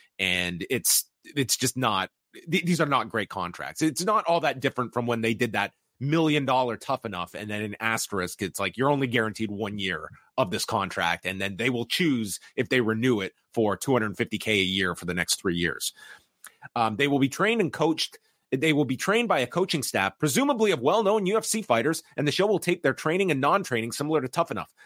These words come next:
The fighters haven't been picked, although there were a half dozen fighters that were under consideration at the June nineteenth show in Las Vegas. The coaching staff is also up in the air. Part of the problem with the coaching aspect,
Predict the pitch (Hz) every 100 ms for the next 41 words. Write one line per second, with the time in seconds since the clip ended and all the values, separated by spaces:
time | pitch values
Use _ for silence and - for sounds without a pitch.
0 | - - 180 208 185 170 180 147 127 143
1 | - 135 135 147 139 127 117 - 175 -
2 | 151 151 151 131 139 104 104 113 110 147
3 | 147 - 117 139 120 117 113 90 - _
4 | 110 120 104 175 165 165 160 - 190 -
5 | 101 104 104 92 127 135 - - _ -
6 | - 185 165 135 151 160 123 190 220 92
7 | 90 - 90 78 - _ - 135 175 139
8 | - 156 190 151 113 - _ 120 - -
9 | 143 139 113 92 - 107 120